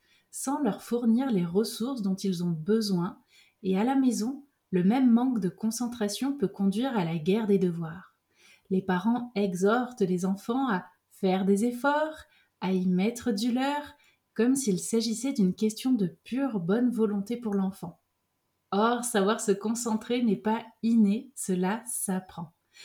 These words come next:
Je reçois Mélodie Lopez, qui est maman de cinq enfants, professeure des écoles en petite, moyenne et grande section.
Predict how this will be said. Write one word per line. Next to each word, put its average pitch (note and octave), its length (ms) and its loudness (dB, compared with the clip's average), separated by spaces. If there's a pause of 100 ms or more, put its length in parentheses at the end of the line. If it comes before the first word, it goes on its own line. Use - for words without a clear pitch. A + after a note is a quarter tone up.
(220)
Je G#3 140 4
reçois A3 360 4
Mélodie A#3 500 6
Lopez, B3 540 2
qui G#3 120 2
est G3+ 40 6
maman G3+ 320 4
de F#3+ 160 2
cinq A#3+ 440 -4
enfants, A3 420 -4 (360)
professeure A#3+ 520 0
des G3 180 4
écoles G#3 380 2
en E3 100 -4
petite, G#3 540 -4
moyenne G#3+ 560 4
et F#3+ 140 0
grande G3 420 -2
section. G3+ 560 -8